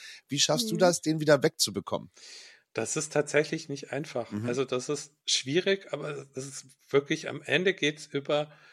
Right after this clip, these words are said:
Speaker 3: wenn's geht, und es geht definitiv nicht immer, aber wenn's geht, dann über bewusste Wahrnehmung,
Speaker 1: Mhm.
Speaker 3: über, über genau sich das klar zu machen, dass das, was ich jetzt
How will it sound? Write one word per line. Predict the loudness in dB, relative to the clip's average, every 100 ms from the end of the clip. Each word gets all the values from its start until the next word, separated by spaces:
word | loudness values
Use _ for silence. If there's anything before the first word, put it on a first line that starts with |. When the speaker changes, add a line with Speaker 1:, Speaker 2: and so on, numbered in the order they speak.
| -20 -20 _ _ _ _ _ -2
Speaker 3:
wenn's | 6 6 6 -2 -4
geht, | -4 -2
und | -4 -6
es | -6
geht | -4 -4 _ 0
definitiv | 0 0 -8 -14 -16 -14 -12
nicht | -12 -8
immer, | -6 -4 -6 -10 _ -20 -20 _ 2
aber | 4 4 2
wenn's | 4 4 0
geht, | -4 -2 -2
dann | -4
über | -6 -8
bewusste | -6 -2 0 -2 -4 -4
Wahrnehmung, | 0 -2 -2 -10 -12 -14 -16 -6
Speaker 1:
Mhm. |
Speaker 3:
über, | -4 -2 -6 -4 -2
über | 0 2
genau | 2 4 4 2 0 _ _ _ _ _ _
sich | -4 -2 4
das | 4 4 0 _ -10
klar | 4 8 10 8 4
zu | -6
machen, | -2 -2 -4 -8 -2
dass | -2 -2 -8 -20 -20 -20 -20 2
das, | 2 4
was | 2 2
ich | -2 -4 -2
jetzt | -2 -8 -20